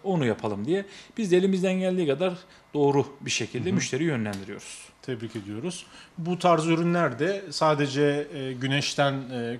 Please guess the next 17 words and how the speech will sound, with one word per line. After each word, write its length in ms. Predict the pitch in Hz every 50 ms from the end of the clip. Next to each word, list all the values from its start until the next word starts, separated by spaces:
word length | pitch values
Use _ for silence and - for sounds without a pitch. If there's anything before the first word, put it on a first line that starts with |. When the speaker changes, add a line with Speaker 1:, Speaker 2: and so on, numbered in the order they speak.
| - -
Speaker 2:
korunma 680 | - 135 127 127 127 131 131 135 135 131 131 123 - 139 123 123
değil, 260 | 135 135 160 190 214 147
aslında 500 | 131 123 - - 139 135 139 123 117 131
dış 220 | 143 139 - -
mekanda 680 | 135 120 113 - - 120 113 117 113 151 185 202 - - - - - - - - -
tamamen 500 | - 156 156 151 143 131 123 120 120 -
koruyucu, 680 | - 135 127 123 120 117 104 104 117 147 180 196 196 - -
dört 200 | 151 147 151 -
mevsim 280 | 135 123 - - 127
Speaker 1:
Tabii 80 | 120 -
ki. 60 | 147
Speaker 2:
kullanılabilen 640 | 139 139 - 131 123 120 117 120 139 180 202 208 202 - - - - - - _ 147
Ee, 40 | 139 135 135 131 131 123 120 131 139
ve 100 | 143 156
yeni 340 | 160 151 151 156 165 175 165
yaşam 280 | 160 156 - 175 160 151
alanlarını 680 | 143 135 131 123 123 120 120 123 135 180 208 208